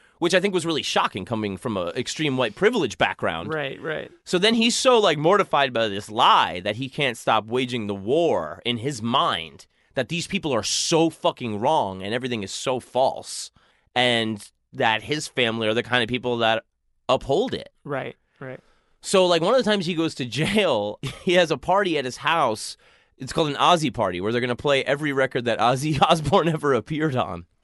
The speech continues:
Speaker 1: right? And a local band wants to play, and he thinks it's gonna be fine. And the cops come, but the cops come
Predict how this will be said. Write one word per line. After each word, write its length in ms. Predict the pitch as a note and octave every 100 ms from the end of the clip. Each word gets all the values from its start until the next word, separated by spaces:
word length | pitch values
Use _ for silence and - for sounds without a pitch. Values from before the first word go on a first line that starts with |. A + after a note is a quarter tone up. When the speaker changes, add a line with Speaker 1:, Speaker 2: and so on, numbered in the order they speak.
| A2+
Speaker 1:
right? 320 | C#3 D3+ C3 - - - -
And 100 | -
a 40 | G3+
local 260 | A#3 A#3
band 260 | E3+ D#3+ D3
wants 200 | C#3 -
to 60 | B2
play, 200 | C3 A#2+
and 60 |
he 80 | A#2+
thinks 180 | A2+ F2+
it's 80 | -
gonna 120 | F2
be 80 | D#2
fine. 440 | D#2 D#2+ E2 E2 -
And 340 | F2+ E2+ E2
the 60 | F#2+
cops 320 | B2+ C#3 -
come, 180 | F#2 F2+
but 80 | G2
the 60 |
cops 220 | - C3+ -
come 380 | B2 G2+ F#2